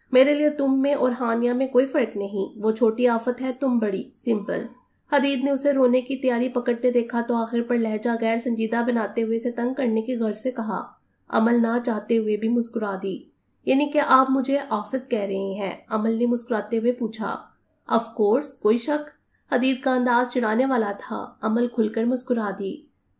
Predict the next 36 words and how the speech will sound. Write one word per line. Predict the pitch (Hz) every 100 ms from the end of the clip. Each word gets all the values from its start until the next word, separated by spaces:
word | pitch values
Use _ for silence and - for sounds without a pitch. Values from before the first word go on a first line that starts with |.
| -
"ज़ारा | 220 214 220 226
बहुत | 220 226 226
लकी | 208 240 247
है | 269
जिसे | 233 233
आप | 277 220 208 -
मिले।" | 196 196 - - _
अमल | 233 233 294
का | 294 262
अंदाज | - 226 220 214 214 240
ज़ारा | 233 220 247
की | 254
किस्मत | 262 247 - 240 -
को | 254
सहराने | 247 254 233 214 226 247
वाला | 220 208 240
था। | 233 196 - 226
उसकी | 220 240
बात | 220 214 214
से | 247
हदीद | 226 214 -
के |
लबों | 233 220 226 226
की | 247
तराश | 233 202 208 -
में | 233 -
खूबसूरत | 233 - 240 240
मुस्कुराहट | 226 - 226 202 226 220
नमूदार | 220 208 214 214 220
हुई | 240
थी। | 190 202 180 - _ _ _ -
उसके | 285 294 311
चलते | 311 277 285 294
कदम | 254 269
रुके | 285 240 202
थे। | 196 220 -